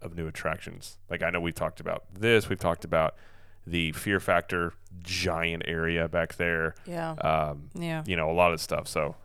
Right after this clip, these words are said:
Speaker 1: I, I'm excited.
Speaker 2: Yeah, I, I haven't heard any rumors
Speaker 1: I haven't
Speaker 2: about
Speaker 1: heard anything.
Speaker 2: what's going in,
Speaker 1: I haven't heard
Speaker 2: but
Speaker 1: a, a peep
Speaker 2: maybe
Speaker 1: about
Speaker 2: Trolls? Would Trolls be a good thing
Speaker 1: I
Speaker 2: to put
Speaker 1: mean,
Speaker 2: in?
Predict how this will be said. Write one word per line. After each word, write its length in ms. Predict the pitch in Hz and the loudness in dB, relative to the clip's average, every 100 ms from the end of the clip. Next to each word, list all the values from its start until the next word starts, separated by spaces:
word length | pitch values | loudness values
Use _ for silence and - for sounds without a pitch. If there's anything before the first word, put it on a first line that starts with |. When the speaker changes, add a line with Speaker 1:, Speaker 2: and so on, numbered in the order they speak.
| - | -4
Speaker 1:
I, 140 | 143 - | -2 2
I'm 120 | 302 | 0
excited. 400 | - 330 240 165 - - - - - - | 0 -2 -2 -4 -12 -20 -16 -14 -12 -6
Speaker 2:
Yeah, 280 | 247 285 247 | 2 6 8
I, 200 | 196 208 - - | 8 6 4 -4
I 60 | |
haven't 300 | 202 285 320 | 0 2 2
heard 180 | 226 233 | 2 2
any 220 | 214 196 | 2 0
rumors 640 | 165 165 170 180 202 220 135 | -2 -4 -2 -2 -2 2 6
Speaker 1:
I 60 | |
haven't 200 | 185 220 | 8 8
Speaker 2:
about 100 | 151 | 6
Speaker 1:
heard 140 | 151 82 | 4 4
anything. 220 | 98 98 | 0 2
Speaker 2:
what's 240 | - 85 | 2 0
going 300 | - 214 220 | -4 -4 -2
in, 160 | 220 226 | -2 2
Speaker 1:
I 60 | 214 | 6
haven't 220 | 233 180 | 6 4
heard 140 | - - - | 0 -4 -8
Speaker 2:
but 120 | - - | -6 -4
Speaker 1:
a, 40 | |
a 20 | 85 | -4
peep 720 | - - - 107 - - - - - - - 185 | -4 -6 -4 -4 -4 -4 -6 -6 -18 -20 -12 -4
Speaker 2:
maybe 180 | 196 | 2
Speaker 1:
about 140 | 269 - | 4 4
Speaker 2:
Trolls? 720 | 170 175 269 466 494 - - - - - | 6 6 6 4 0 -4 -10 -16 -20 -12
Would 100 | 226 | -10
Trolls 340 | - 190 262 | -4 -2 -2
be 140 | - 370 | -4 -6
a 60 | |
good 160 | - - | -6 4
thing 80 | 127 | 6
Speaker 1:
I 20 | |
Speaker 2:
to 40 | |
put 20 | 123 | 8
Speaker 1:
mean, 280 | 107 92 | 8 6
Speaker 2:
in? 220 | 90 92 | 2 -2